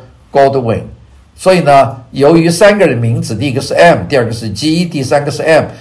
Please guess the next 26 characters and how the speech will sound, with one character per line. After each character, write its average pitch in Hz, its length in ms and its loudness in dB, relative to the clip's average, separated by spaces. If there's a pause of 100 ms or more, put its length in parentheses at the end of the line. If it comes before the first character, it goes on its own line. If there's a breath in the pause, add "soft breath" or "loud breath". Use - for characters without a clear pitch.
(120 loud breath)
我 101 140 -2
们 104 100 -4
就 127 140 0
叫 110 280 2
M 175 360 2
G 156 340 -6
M。 170 220 2 (320 loud breath)
那 147 120 0
么 143 120 -2
中 180 180 -2
国 170 100 0
人 110 160 -2
呢， 120 80 -2
就 117 140 -4
把 90 140 -6
它 107 100 -2
译 110 160 -4
成 107 340 -6
美 92 540 -4
高 156 100 4 (380)
梅 120 320 0 (140)
啊， 107 120 -2
这 117 160 -4
是 - 140 -8
一 110 140 -4
个。 - 260 -2